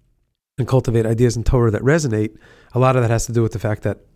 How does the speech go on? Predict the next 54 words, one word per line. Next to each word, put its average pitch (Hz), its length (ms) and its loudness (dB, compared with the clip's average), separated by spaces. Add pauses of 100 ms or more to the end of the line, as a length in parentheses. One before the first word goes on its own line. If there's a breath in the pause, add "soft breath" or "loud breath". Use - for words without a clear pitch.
you - 60 -20
know, 101 100 -6
my 101 140 -6
professional 151 480 -2
life, 123 400 -2
even 147 180 2
if 127 100 -6
it's 127 120 -2
spent - 280 -4
on 117 140 -2
spreadsheets 120 560 -2
and 117 80 -2
Excel 117 460 0
and, 113 200 -4 (520 loud breath)
you 127 100 -4
know, 110 320 0
uh, 110 240 0
development 120 640 0
and 117 220 -2
budgeting 117 580 0
and, 120 240 -4
and 120 200 0
government 120 340 0
funding 127 500 0
and 120 280 -4
managing 123 400 -2
staff 120 420 -6
and 120 140 -6
dealing 127 240 2
with 123 120 -2
people 120 360 0
and, 120 120 -2 (540 loud breath)
you 127 80 -6
know, 117 240 -2 (300)
I 113 100 -6
don't 113 80 -8
know, 113 140 -4
making 117 320 -2
sure 123 260 2
that 120 220 0
the, 117 420 0 (340 loud breath)
the, 120 140 -6
the, - 180 -12
the, 120 160 -6
I 139 40 0
don't 127 100 0
know, 110 220 -2 (160)
that 110 140 -4
there's 107 280 -2
a, 110 240 0 (320 soft breath)
the 120 80 0
right 131 180 2
amount 131 300 0
of 107 140 -6